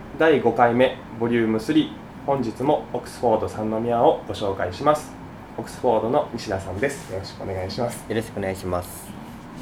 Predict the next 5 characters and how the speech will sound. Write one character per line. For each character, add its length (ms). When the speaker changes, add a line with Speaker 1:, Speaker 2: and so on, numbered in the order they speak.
Speaker 1:
今 200
回 520
で 100
す 100
ね、 240